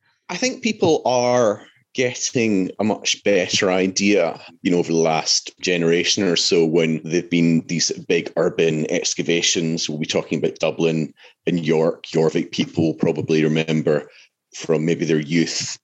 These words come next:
these sort of major excavations of what we now know as major trading towns. For that past generation, I think there's been an understanding that trade and market sites were important, but the problem I think we have is certainly in Ireland and Britain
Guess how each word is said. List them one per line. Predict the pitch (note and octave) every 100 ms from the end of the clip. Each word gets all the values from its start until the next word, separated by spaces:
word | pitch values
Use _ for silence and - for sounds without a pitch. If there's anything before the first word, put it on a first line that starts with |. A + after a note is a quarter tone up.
| -
these | E2 D2+
sort | - -
of | E2+
major | E2+ D#2+ D#2 D#2
excavations | D2 - D#2+ D#2+ D#2+ - E2 D2+
of | D2+
what | - E2
we | D#2 D2 C#2+
now | D2+ D2 D2+
know | D2+ D2+
as | D#2 -
major | D#2 B1+
trading | - - E2 F2
towns. | - E2 D#2
For | - B2+
that | A#2 -
past | A2+ G#2 -
generation, | F#2+ F2 F2+ F2+
I | D#2+
think | - G#2 - - _ _ _
there's | E2+ F#2+ F2 -
been | D2+ F2 F2
an | F2
understanding | F2 E2+ E2 - E2+ E2+ F2 E2+ E2
that | D#2+ -
trade | - E2 E2 D2 - - - _
and | E2 D#2
market | D#2+ - - -
sites | - C#2 - -
were |
important, | C#3+ - B2 B2 - A#2 - - - -
but | F2+ - _ _ _ -
the | -
problem | - G2 F2+ E2
I |
think | - E2+
we | E2
have | D2+ F#2 F#2+ E2+
is | E2+ C#2
certainly | - E2+ E2+ E2
in | D#2+
Ireland | D#2+ D#2 D2+ D#2 D2
and | C#2+ C#2
Britain | F2+ - - - - F2+